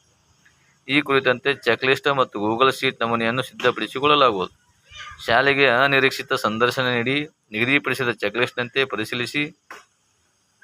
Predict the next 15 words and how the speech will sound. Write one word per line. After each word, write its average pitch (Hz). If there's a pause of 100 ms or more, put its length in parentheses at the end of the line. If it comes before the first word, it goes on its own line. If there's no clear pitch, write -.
(440)
ಕಡಿಮೆ 135
ಸಾಧಾರಣ 127
ಸಾಧನೆಗೈದ 127
ಶಾಲೆಗಳ 123
ಪಟ್ಟಿ 117
ತಯಾರಿಸಿಕೊಂಡು 117
ಮುಂದಿನ 131
ಶಾಲಾ 123
ಸಂದರ್ಶನದ 120
ಆದ್ಯತೆಯ 117
ಮೇಲೆ 113
ಅದೇ 120
ಶಾಲೆಗೆ 117
ಸಂದರ್ಶನ 110
ನೀಡಿ 120